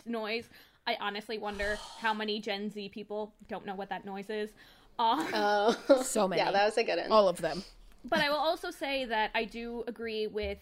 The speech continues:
Speaker 1: you know, the whole, y-, you have to strive so hard and do everything so perfectly in order to make it nowadays. And not to toot our own horn, but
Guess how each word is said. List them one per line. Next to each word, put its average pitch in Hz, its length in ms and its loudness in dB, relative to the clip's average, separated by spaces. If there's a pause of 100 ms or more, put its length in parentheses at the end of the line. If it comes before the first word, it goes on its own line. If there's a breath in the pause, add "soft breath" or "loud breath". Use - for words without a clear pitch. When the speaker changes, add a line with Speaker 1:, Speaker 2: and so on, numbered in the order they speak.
(140)
Speaker 1:
you 233 120 -6
know, 190 320 -8
the 214 80 -8
whole, 185 500 -8 (640)
y-, - 160 -10
you 233 260 -4
have 240 280 -2
to 220 120 -4
strive 208 760 -2
so 208 440 -2
hard 202 280 0
and 190 120 -10
do 214 100 -8
everything 208 360 -6
so 208 300 -10
perfectly 208 580 -8
in - 80 -14
order 196 260 -10
to 202 120 -18
make 196 300 -12
it - 120 -14 (220)
nowadays. 185 540 -10 (480 soft breath)
And 202 340 -4 (320)
not 247 300 -2
to 226 80 -14
toot - 160 -10
our 190 140 -6
own 185 140 -10
horn, 226 400 -8 (180)
but 247 300 0